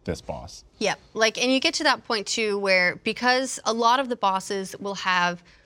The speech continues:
Speaker 2: four phases. In fact, every time the announcer comes on at the beginning of a level and goes,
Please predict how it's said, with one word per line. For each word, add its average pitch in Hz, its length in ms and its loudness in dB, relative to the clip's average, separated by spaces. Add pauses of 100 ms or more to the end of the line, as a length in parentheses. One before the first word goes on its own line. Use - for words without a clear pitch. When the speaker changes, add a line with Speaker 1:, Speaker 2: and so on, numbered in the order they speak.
Speaker 2:
four 220 340 0
phases. 180 460 -2
In 214 100 -2
fact, 220 280 4
every 240 240 4
time 233 440 0
the 214 140 0
announcer 196 380 0
comes 220 240 -6
on 214 100 2
at 208 60 -2
the 202 80 -8
beginning 190 260 -4
of 196 60 0
a 196 40 0
level 202 200 2
and 214 80 -2
goes, 196 240 2